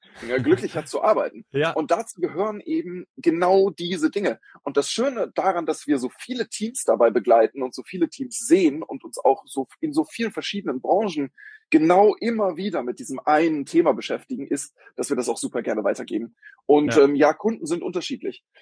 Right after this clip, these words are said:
Speaker 1: Manch einer möchte ganz intensiv das mit uns diskutieren und hören, wie andere das machen und, und am liebsten von uns den Best-Practice-Katalog serviert bekommen,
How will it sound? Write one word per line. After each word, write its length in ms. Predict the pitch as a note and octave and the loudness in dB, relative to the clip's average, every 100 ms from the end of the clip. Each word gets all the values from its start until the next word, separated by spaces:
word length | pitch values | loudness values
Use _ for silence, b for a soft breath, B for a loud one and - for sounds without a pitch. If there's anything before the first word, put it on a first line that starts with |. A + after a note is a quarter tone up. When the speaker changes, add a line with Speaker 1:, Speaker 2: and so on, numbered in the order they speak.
| b | b
Speaker 1:
Manch 380 | B2 E3 G3+ F3 | -2 0 0 -2
einer 220 | E3 E3+ | 0 0
möchte 480 | D3+ D#3 - D#3 D#3 | 2 0 -2 -2 -2
ganz 320 | E3+ F#3+ F#3+ | 0 -4 -4
intensiv 560 | - D#3+ D3+ C3+ E3+ F#3 | -6 -6 -4 -2 -4 -4
das 160 | D3+ | -4
mit 100 | D3+ | -2
uns 200 | - D#3+ | 0 0
diskutieren 760 | - D3 D#3 - F3+ F3 D3+ D3 | -2 -4 -6 -8 2 6 6 4
und 200 | C3+ C#3 | -4 0
hören, 300 | E3 F3+ E3+ | 4 4 4
wie 100 | D3+ | 0
andere 320 | - F#3 D3+ | 0 -2 -2
das 160 | C#3+ C3+ | -2 -2
machen 380 | C#3+ D3 D3+ C#3 | -4 -6 -6 -4
und, 260 | D3 C#3+ - B B | -4 -4 -14 B B
und 260 | - D#3 - | 2 4 6
am 80 | D3+ | 6
liebsten 380 | F#3 G3 - D3 | 4 2 -4 0
von 160 | D3 | 2
uns 220 | D#3+ E3 | 2 2
den 220 | - C#3+ C3+ | 4 4 6
Best-Practice-Katalog 1040 | C#3+ - F#3 F3+ F3 - E3+ D3 B2+ B2 | 2 2 -2 0 -2 -4 -4 2 4 4
serviert 360 | C#3 A#2 C3 - | 2 2 0 -2
bekommen, 400 | - B2 C#3+ | -2 -2 -2